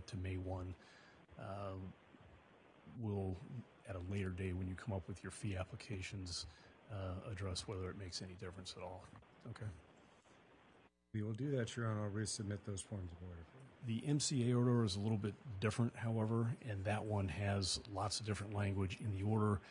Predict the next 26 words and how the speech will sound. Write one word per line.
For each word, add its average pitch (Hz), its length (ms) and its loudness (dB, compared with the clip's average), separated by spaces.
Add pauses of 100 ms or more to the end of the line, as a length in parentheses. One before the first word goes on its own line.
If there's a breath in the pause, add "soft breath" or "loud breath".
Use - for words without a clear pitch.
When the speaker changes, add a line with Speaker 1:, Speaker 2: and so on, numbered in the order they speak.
(340 loud breath)
Speaker 1:
uh, 101 240 0
and 101 120 0
lots 95 280 4
of 98 60 -4
different 95 300 2
language 95 480 4
in 101 220 2
the 95 300 2 (100)
retainer 92 520 4
agreements 95 500 -8 (400 loud breath)
along 98 300 4
the 92 60 0
lines 95 500 4
of, 92 340 -2 (520 loud breath)
uh, 95 440 -2 (260)
indemnity 98 1040 0 (220)
and 92 160 -4
exculpation 101 1200 -2 (180)
and, 95 220 -6
and 92 100 -6
so 92 220 0
on 92 120 -2
and 90 100 -6
so 92 200 -2
forth. 92 400 -8 (520 loud breath)
Uh, 98 200 -2